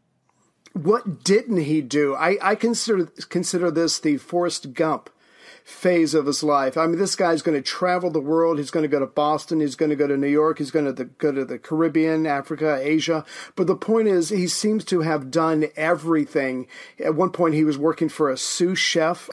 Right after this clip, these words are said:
I think, in Boston. He's been to New York. Um, he, he just traveled all over the place, uh, gathering experiences, trying to earn money, but just basically seeing the world and trying to learn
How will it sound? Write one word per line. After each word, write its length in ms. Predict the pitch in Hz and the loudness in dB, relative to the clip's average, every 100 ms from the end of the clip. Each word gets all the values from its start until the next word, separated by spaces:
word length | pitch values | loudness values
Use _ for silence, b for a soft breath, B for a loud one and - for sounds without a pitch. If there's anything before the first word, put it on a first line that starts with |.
| - | -6
I 60 | |
think, 240 | 156 180 170 | -2 0 0
in 100 | 151 | 0
Boston. 540 | 151 147 156 - 160 | 2 0 0 -2 0
He's 180 | 151 139 | 0 0
been 180 | 160 156 | -2 -2
to 120 | 156 | -2
New 80 | 151 | 0
York. 420 | 147 151 156 - B B B - | 2 2 0 -4 B B B -2
Um, 380 | 143 143 139 - - - | 0 2 -2 -6 -12 -12
he, 240 | 175 151 208 | -6 -4 0
he 160 | 180 | 0
just 240 | 170 - - | 0 -2 -2
traveled 340 | 196 190 175 | 2 2 4
all 160 | 160 170 | 4 4
over 200 | 175 170 | 2 0
the 80 | |
place, 400 | 160 156 147 - - | 0 0 0 -4 -8
uh, 160 | 156 147 | -4 -4
gathering 520 | 131 156 165 185 180 | -2 0 2 2 0
experiences, 720 | 160 - 170 160 156 160 147 | -2 -2 0 0 0 -2 -4
trying 280 | - 170 165 | -2 -2 0
to 100 | 143 | -2
earn 300 | 156 156 170 | 0 0 0
money, 400 | 147 143 143 143 B B B | 0 0 0 -4 B B B
but 140 | 180 156 | -2 0
just 260 | 185 - | -2 0
basically 500 | 190 - - 170 160 | 0 0 -2 -2 0
seeing 320 | 151 - 160 | 0 0 2
the 100 | 151 | 2
world 320 | 143 160 156 147 | 2 2 2 0
and 120 | 143 | -2
trying 260 | 165 165 | -2 -2
to 100 | 151 143 | -2 -2
learn 440 | 151 156 147 131 | 0 0 -2 -4